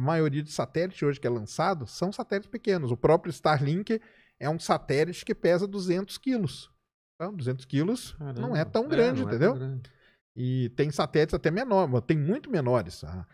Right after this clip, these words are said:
Speaker 1: e lançam muitos. Então, o foguete, quando ele lança, o Starlink, cada vez que o,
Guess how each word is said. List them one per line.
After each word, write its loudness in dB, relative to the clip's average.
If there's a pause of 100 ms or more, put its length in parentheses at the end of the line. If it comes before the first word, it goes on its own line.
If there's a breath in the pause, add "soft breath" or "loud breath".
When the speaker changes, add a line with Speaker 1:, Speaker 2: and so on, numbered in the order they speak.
(280 soft breath)
Speaker 1:
e 0
lançam 2
muitos. 0
Então, 2
o 0
foguete, 0
quando 0
ele 0
lança, 0
o -6
Starlink, 0 (320 soft breath)
cada 4
vez 6
que -2
o, -2